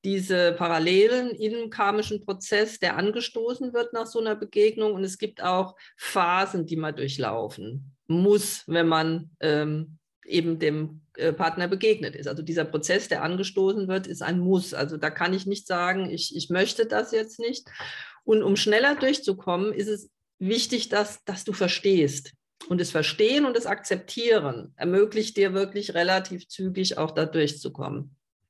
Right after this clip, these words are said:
Ich möchte das nur noch mal sagen, weil diese Phasen, das heißt jetzt nicht automatisch, dass die genau so hintereinander geschaltet sind. Da vermischt sich auch vieles noch mal, gerade in der letzten Phase, das zeige ich noch mal. Aber vielleicht hilft dir das noch mal anhand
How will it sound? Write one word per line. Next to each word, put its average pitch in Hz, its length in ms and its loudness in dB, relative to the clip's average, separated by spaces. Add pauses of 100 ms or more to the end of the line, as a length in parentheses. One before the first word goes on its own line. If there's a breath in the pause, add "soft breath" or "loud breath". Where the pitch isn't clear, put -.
(300)
Ich 180 60 2
möchte 202 220 2
das 220 80 0
nur 214 80 4
noch 214 100 2
mal 185 140 2
sagen, 170 320 2
weil 190 120 2
diese 175 220 -4
Phasen, 170 460 0
das 170 120 -4
heißt 175 260 -2
jetzt 175 220 -10
nicht 208 480 -2
automatisch, 185 680 -2
dass 170 180 -2
die 180 220 -8 (200 loud breath)
genau 170 420 4
so 196 260 2
hintereinander 190 580 2
geschaltet 139 540 -4
sind. 151 260 -8 (220 loud breath)
Da 180 100 2
vermischt 196 540 2
sich 170 240 -2
auch 123 160 -2
vieles 147 420 -4
noch 135 160 -2
mal, 147 140 0
gerade 175 260 -2
in 190 80 2
der 165 80 4
letzten 170 440 -2
Phase, 147 460 -2
das 160 220 -10
zeige 117 320 -2
ich - 140 -12
noch 135 200 -10
mal. 123 200 -8 (360 loud breath)
Aber 190 160 2
vielleicht 196 360 0
hilft 247 240 0
dir 254 80 2
das 226 180 2
noch 214 160 0
mal 202 200 0
anhand 196 560 0